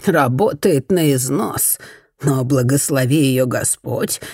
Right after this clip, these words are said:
ещё и за нами с Аланом присматривает. Детей-то у них нет.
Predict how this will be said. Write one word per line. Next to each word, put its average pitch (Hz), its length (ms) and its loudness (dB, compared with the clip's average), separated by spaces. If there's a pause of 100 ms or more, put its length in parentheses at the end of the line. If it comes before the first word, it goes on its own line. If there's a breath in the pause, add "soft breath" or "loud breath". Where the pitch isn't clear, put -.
(100)
ещё 131 400 0
и 165 120 2
за 135 180 0
нами 117 320 0
с - 160 -2
Аланом 117 400 0
присматривает. 123 1000 -4 (520 loud breath)
Детей-то 151 640 0
у 117 60 0
них 113 340 -2
нет. - 540 -4